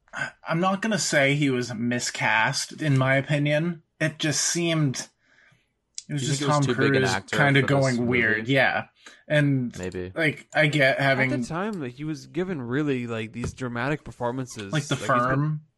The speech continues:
Speaker 3: Yeah, I mean, he's been nominated for three Oscars in these, like, dramas. Uh, one I haven't seen, Born on Fourth of July. Never saw that one,
Speaker 1: I
Speaker 3: but
Speaker 1: needed to see
Speaker 3: got
Speaker 1: that
Speaker 3: nominated for it.
Speaker 1: and, uh, A
Speaker 3: Um,
Speaker 1: Few Good Men.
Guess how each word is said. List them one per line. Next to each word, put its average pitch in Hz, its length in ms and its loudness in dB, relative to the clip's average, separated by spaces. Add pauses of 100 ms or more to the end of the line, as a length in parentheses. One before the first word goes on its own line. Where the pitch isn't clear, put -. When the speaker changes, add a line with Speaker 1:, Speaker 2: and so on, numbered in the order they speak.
(120)
Speaker 3:
Yeah, 160 140 0
I 135 60 0
mean, 135 120 -4
he's 147 120 -2
been 165 100 -2
nominated 151 380 2
for 135 100 -2
three 135 260 -2
Oscars 113 640 -2
in 120 140 -12
these, 120 180 -8
like, 117 140 -6
dramas. 110 720 -8
Uh, 104 220 -8
one 120 180 -8
I 120 60 -6
haven't 107 180 -10
seen, 104 220 -12
Born 110 180 -6
on 113 60 -10
Fourth 117 160 -8
of 110 60 -8
July. 104 420 -4
Never 110 200 -10
saw 110 160 -8
that 107 180 -4
one, 95 120 -6
Speaker 1:
I 131 100 0
Speaker 3:
but 123 100 0
Speaker 1:
needed 120 220 -4
to 113 80 -8
see 120 360 -4
Speaker 3:
got 117 80 -4
Speaker 1:
that 117 80 0
Speaker 3:
nominated 123 380 0
for - 80 -10
it. 123 40 -4 (120)
Speaker 1:
and, 107 400 -2
uh, 98 420 0 (180)
A - 20 -6
Speaker 3:
Um, 107 200 -2
Speaker 1:
Few 127 220 2
Good 117 200 -2
Men. 110 420 -2